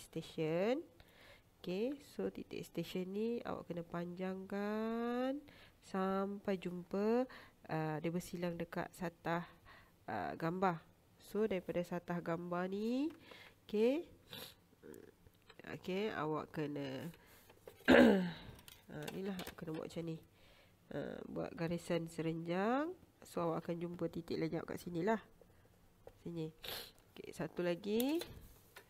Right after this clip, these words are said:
Okey, satu lagi. Ah, sama juga, eh. Ah, sekejap. Oh, saya ada gangguan sedikit. Okey, saya pakai kertas A four. So, bila A four, dia macam agak ganggu sikit. Okey, ni pun sama.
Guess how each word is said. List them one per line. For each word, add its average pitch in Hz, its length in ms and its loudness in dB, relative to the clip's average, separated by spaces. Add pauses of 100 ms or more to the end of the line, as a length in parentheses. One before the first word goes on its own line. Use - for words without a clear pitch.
(500)
Okey, 156 240 -4
satu 160 240 -8
lagi. 208 720 0
Ah, - 240 -8
sama 160 240 -6
juga, - 240 -6
eh. 254 160 4 (720)
Ah, 180 100 -2
sekejap. - 380 -6 (320)
Oh, 131 240 -8
saya 143 420 -4
ada 139 240 -4
gangguan 143 400 -4
sedikit. - 540 -6 (320)
Okey, 202 240 -8
saya 175 160 -8
pakai 165 260 -6
kertas 165 400 -4 (800)
A 147 480 -2 (180)
four. 233 300 0 (180)
So, - 240 -8
bila 175 160 -4
A 180 140 -4 (100)
four, 202 160 -6
dia 180 140 -2
macam 175 240 -8 (260)
agak - 240 -12
ganggu 160 400 -6
sikit. - 320 -6 (480)
Okey, 165 160 -4
ni 190 240 0
pun 240 160 0
sama. 202 480 0